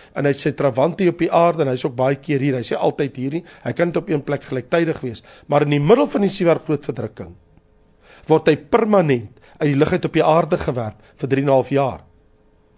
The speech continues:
So, jy het vir drie en 'n half jaar, tweeënveertig maande, het jy Satan, en die antichris, en die valse profeet, gelyktydig op die aarde vir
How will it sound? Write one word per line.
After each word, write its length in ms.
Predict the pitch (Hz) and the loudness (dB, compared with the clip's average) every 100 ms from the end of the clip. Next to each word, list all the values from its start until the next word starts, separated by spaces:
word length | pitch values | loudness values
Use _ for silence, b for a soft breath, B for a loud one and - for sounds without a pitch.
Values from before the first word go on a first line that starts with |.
| B B | B B
So, 140 | - | 0
jy 120 | 170 151 | 4 4
het 160 | 147 | 2
vir 240 | - 139 104 | -2 -2 2
drie 180 | 185 277 | 4 4
en 40 | |
'n 60 | 240 | 4
half 200 | 175 - | 4 2
jaar, 180 | 143 - | 0 0
tweeënveertig 580 | 220 208 196 185 160 | -2 2 0 0 -4
maande, 380 | 147 127 120 104 b b | -4 -4 -4 -8 b b
het 140 | 131 139 | -6 -2
jy 80 | |
Satan, 640 | 131 - 196 196 196 277 339 _ _ _ _ _ b b b | -2 0 2 2 2 -2 -4 _ _ _ _ _ b b b
en 140 | - 277 | 2 4
die 80 | 285 | 4
antichris, 760 | 202 151 127 170 214 - - _ _ _ - | 2 0 -4 -2 -2 -4 -12 _ _ _ 0
en 100 | 240 | 2
die 80 | 247 | 4
valse 300 | - 180 135 | 2 0 -2
profeet, 400 | 151 135 139 127 B | -6 -6 -4 -6 B
gelyktydig 720 | B - 156 147 - 262 269 - | B 2 2 2 2 4 2 0
op 80 | 170 | -2
die 140 | 180 | 0
aarde 440 | 143 139 139 143 139 B B | 4 2 2 -2 -4 B B
vir 200 | - 151 | -2 -2